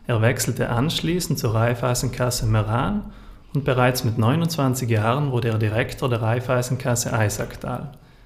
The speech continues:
Vier Jahre später wurde er dann Vorstandsvorsitzender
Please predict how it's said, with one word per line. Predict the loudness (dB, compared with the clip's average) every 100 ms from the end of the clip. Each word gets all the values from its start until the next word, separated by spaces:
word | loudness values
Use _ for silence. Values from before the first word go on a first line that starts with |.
| -20 -20 -10
Vier | -2 2
Jahre | 2 0
später | -2 0 0 0 -2 -2
wurde | 0 2
er | 2
dann | 2 2
Vorstandsvorsitzender | 2 0 0 0 0 0 -2 0 -4 -2 0 2 0 -2